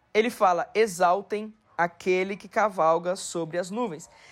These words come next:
E a nossa esperança no retorno de Jesus é aquilo que Apocalipse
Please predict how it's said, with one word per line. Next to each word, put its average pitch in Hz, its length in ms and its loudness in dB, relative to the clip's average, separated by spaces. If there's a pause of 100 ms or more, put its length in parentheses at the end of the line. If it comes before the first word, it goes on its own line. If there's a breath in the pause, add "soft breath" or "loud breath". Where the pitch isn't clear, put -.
(120)
E 196 80 2
a 220 80 4
nossa 277 320 0
esperança 220 1040 0
no 180 160 -6
retorno 214 580 2
de 208 120 -6
Jesus 196 560 -4 (260 loud breath)
é 220 200 4
aquilo 240 300 -2
que 247 100 -2
Apocalipse 240 920 -4